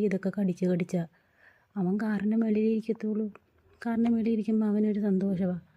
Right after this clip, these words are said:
അവനിങ്ങനെ അതിനകത്തിട്ട് കളിച്ചുകൊണ്ടേയിരിക്കും. അങ്ങനെ അങ്ങ് സുഖിച്ചങ്ങ് കിടക്കും. അതാകുമ്പോൾ നല്ല കാറ്റും കൊണ്ട് എവിടെ വേണമെങ്കിലും പോകാൻ കാറിൻ്റെ മണ്ടയിലിരുന്ന്.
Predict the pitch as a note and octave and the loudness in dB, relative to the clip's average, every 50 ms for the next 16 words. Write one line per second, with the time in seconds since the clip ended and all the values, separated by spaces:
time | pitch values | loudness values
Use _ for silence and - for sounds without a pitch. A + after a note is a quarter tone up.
0 | _ _ _ - - - - _ _ B3 A#3 A3+ G#3+ G#3+ G#3 G3+ G3 G3 G3 F#3+ | _ _ _ -20 -20 -20 -20 _ _ 2 4 6 6 6 6 6 6 6 6 6
1 | F#3+ F#3+ F#3+ G3 G3 G3 F#3+ F#3+ F#3 F#3 - F3+ - - F#3 - F#3 F3 E3 - | 6 6 6 6 4 4 4 4 2 2 0 -6 -6 -6 -4 -2 -2 -2 0 0
2 | F3+ F3 F3 E3+ E3+ E3+ F3 F3+ F#3 F#3 F3+ E3+ - - - - - - - - | 0 2 2 2 2 2 2 2 2 2 0 -2 -2 -6 -10 -12 -14 -20 -20 -20
3 | - - _ _ _ - - - - - - - - A#3 A3+ A#3+ A#3+ B3 B3+ B3 | -20 -20 _ _ _ -20 -20 -20 -20 -20 -20 -10 -4 0 2 4 4 4 4 4
4 | A3+ A3 A3 G3+ - G#3 F#3 F#3 G3 F#3+ - G3+ F#3+ F3+ F#3 F#3 F3+ F3 F3 E3+ | 4 4 2 2 2 2 2 2 2 0 2 2 2 4 2 2 0 -2 -4 -4
5 | - - F#3 - - _ _ _ _ _ _ - A3 G3 G#3+ G3 G3 F#3+ F#3+ G3 | -6 -8 -12 -14 -14 _ _ _ _ _ _ -10 -6 -2 2 2 4 4 4 4
6 | F#3+ F#3 F3+ F3+ F#3 F#3 F#3+ F#3+ F#3+ F#3+ F#3 - - F3 E3+ D#3 - - F#3 F#3 | 2 2 2 2 2 4 4 4 2 2 0 -2 -4 -4 -4 -4 -2 -2 -2 0
7 | F3+ F3+ F3 E3 F3 E3 C#3+ - _ _ - - - - - - - - G#3 G3 | 0 0 0 -2 -2 -4 -6 -8 _ _ -20 -20 -20 -20 -20 -20 -10 0 2 4
8 | F#3+ F#3 F#3+ F#3+ F#3+ F#3+ F#3+ F#3+ F#3+ G3+ G#3 G#3+ G#3+ F#3+ F#3+ F#3+ F#3 F#3 F#3 F3+ | 4 6 6 6 6 6 6 6 6 6 6 4 4 2 2 2 2 2 2 0
9 | F3+ F3+ F3 F3+ F#3 F3+ F#3 F#3 F3+ F#3 F3+ F3+ F3+ F3+ F#3 G3 F3+ | 0 0 0 0 0 2 2 2 2 2 2 0 0 0 0 0 -2